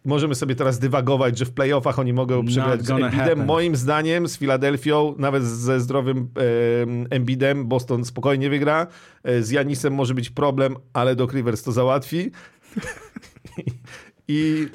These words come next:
Speaker 2: Ty
Speaker 1: e,
Speaker 2: świnio.
Speaker 1: ja trzymam się wersji, bardzo dobre uzupełnienie, jeśli chodzi o Xaviera Tillmana. E, na ten moment zdrowi Boston Celtics to jest mój kandydat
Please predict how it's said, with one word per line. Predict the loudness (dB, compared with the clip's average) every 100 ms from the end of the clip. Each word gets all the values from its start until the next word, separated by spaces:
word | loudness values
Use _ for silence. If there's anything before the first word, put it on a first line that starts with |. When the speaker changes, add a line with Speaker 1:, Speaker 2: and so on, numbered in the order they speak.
| -6
Speaker 2:
Ty | -2
Speaker 1:
e, | 0 0
Speaker 2:
świnio. | 0 -2 -2 -6 -6 -2
Speaker 1:
ja | 0 0 -4 -12 -18 -12
trzymam | -6 -2 -2
się | -2
wersji, | 0 0 -2 -4
bardzo | 0 0 0 0
dobre | 0 0
uzupełnienie, | 0 0 -2 -2 -2 -2 -2 -2
jeśli | -2 -4 -4
chodzi | -2 -2
o |
Xaviera | -2 -2 0 0
Tillmana. | -2 -2 0 0 0 -2 -6 -20 -20 -20
E, | -14 -10 -8 -6 -6 -6 -4
na | -2
ten | 0 -2
moment | -2 -2 -4 -4
zdrowi | -8 -12 -8 -4 -4 -4
Boston | -6 -6 -6
Celtics | -4 -4 -6 -8
to | -4
jest | -4 -4
mój | -6
kandydat | -4 -4 0 -2 -2